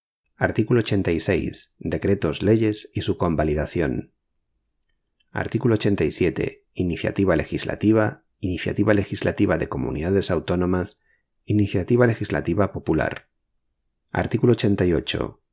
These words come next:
Proyectos de ley. Artículo ochenta y nueve. Proposiciones de ley.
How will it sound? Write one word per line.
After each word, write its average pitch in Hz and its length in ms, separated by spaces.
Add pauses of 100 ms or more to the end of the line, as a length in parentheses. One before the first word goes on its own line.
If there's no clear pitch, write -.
Proyectos 101 640
de 80 120
ley. 60 380 (720)
Artículo 110 440
ochenta 98 320
y 85 40
nueve. 76 580
Proposiciones - 840
de 82 120
ley. 62 380